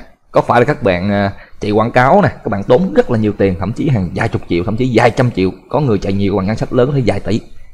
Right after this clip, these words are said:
để có thể là có những cái khách hàng nhắn tin với page, đúng không? Đấy, rất là nhiều tiền. Nói chung là ở đây nè,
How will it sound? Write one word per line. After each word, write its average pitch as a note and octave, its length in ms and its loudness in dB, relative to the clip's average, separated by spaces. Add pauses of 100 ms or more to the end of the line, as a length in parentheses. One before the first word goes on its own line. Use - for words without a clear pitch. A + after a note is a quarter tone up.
(300)
để G#2 200 4
có C3+ 160 2
thể F2 260 0
là G2 240 0 (260)
có B2 160 2
những C3 140 2
cái G2 60 0
khách - 200 -4
hàng G2 280 0
nhắn A#2 160 -4
tin A#2 160 0
với B2 200 -2
page, - 120 -10 (120)
đúng C3 120 2
không? C#3 100 6 (800)
Đấy, B2 200 0
rất - 140 0
là C#3 60 6
nhiều B2+ 260 6
tiền. B2 200 6
Nói B2 80 -2
chung B2 200 0
là F2+ 80 2
ở C#2 60 -2
đây G2 140 -2
nè, D#2+ 100 -4